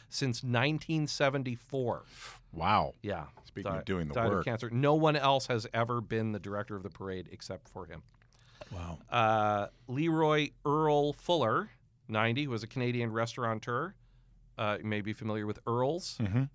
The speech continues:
Speaker 1: That's, he's the Earl in
Speaker 2: Wow.
Speaker 1: Earl's. And Joey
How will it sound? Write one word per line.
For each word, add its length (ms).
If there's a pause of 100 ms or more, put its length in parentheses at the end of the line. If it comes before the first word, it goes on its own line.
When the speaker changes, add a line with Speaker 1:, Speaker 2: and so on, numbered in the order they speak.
(200)
Speaker 1:
That's, 260 (140)
he's 220
the 140
Earl 480
in 100
Speaker 2:
Wow. 180
Speaker 1:
Earl's. 340 (600)
And 200
Joey 480